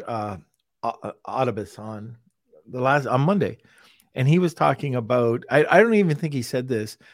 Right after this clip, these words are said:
I think we were talking about this afterwards, and he was saying that he's a filmmaker, and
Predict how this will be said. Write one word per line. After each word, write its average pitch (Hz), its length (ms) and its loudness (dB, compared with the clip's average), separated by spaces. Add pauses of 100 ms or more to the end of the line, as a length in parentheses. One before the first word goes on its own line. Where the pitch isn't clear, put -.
(140)
I 135 60 -4
think 151 140 2
we 147 100 0
were 139 100 0
talking 131 320 -4
about 120 200 -4
this 104 160 -8
afterwards, 107 720 -4 (480)
and 123 340 -2 (680)
he 160 100 6
was 156 180 4
saying 135 340 2
that 117 180 4
he's 135 200 -2
a 131 60 0
filmmaker, 110 680 -6 (480)
and 123 420 2